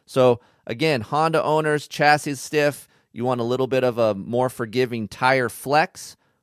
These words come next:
Pirelli M X thirty-two, run that tire pressure at thirteen point five. Don't be scared, maybe even fourteen. That's how much,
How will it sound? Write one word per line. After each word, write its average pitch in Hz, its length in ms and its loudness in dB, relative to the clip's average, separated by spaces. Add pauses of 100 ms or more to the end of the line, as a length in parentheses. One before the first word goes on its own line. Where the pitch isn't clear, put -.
(120)
Pirelli 131 440 0
M 127 160 -4
X 123 240 -6
thirty-two, 123 680 -4 (320)
run 139 380 0
that 131 280 0
tire 123 300 2
pressure 123 460 -2
at - 240 -6
thirteen 135 400 -2
point 117 280 -8
five. 113 360 0
Don't 165 160 0
be 208 80 -6
scared, 170 320 0
maybe 147 180 0
even 165 200 -2
fourteen. 135 580 0
That's 131 260 -2
how 151 180 0
much, 135 400 -2